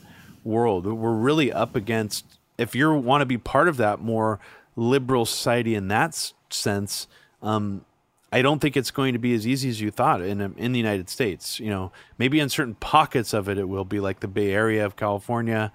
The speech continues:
you know, certain parts of Southern California, whatever. But I mean, the country as a whole, I, I think it's, it, it's, I don't, I don't think that's gonna happen anymore.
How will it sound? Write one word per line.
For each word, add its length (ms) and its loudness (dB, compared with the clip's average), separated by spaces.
you 100 -8
know, 140 -2
certain 280 -4
parts 260 -2
of 80 -8
Southern 280 -2
California, 680 -2
whatever. 480 2
But 240 -2
I 60 -4
mean, 320 -4
the 140 -4
country 360 -2
as 120 0
a 80 0
whole, 360 2
I, 120 0
I 160 -4
think 220 -6
it's, 420 -6
it, 160 -2
it's, 320 -6
I 140 0
don't, 240 0
I 80 -2
don't 160 -2
think 120 -4
that's 180 -4
gonna 200 -4
happen 320 -4
anymore. 500 -8